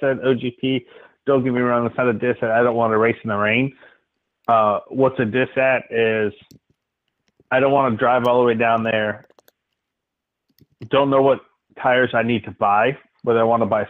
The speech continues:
slicks or wets, and then have, you know, a four-hour rain delay like we had last time, and then not get home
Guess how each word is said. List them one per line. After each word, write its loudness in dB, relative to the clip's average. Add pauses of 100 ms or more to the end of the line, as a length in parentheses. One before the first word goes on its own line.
slicks -2
or 0
wets, 0 (960)
and 2
then 0
have, 0 (280)
you -2
know, 2
a 2
four-hour 4
rain 0
delay -4
like -8
we -6
had -2
last -2
time, -10 (560)
and 0
then 0
not -2
get -2
home -2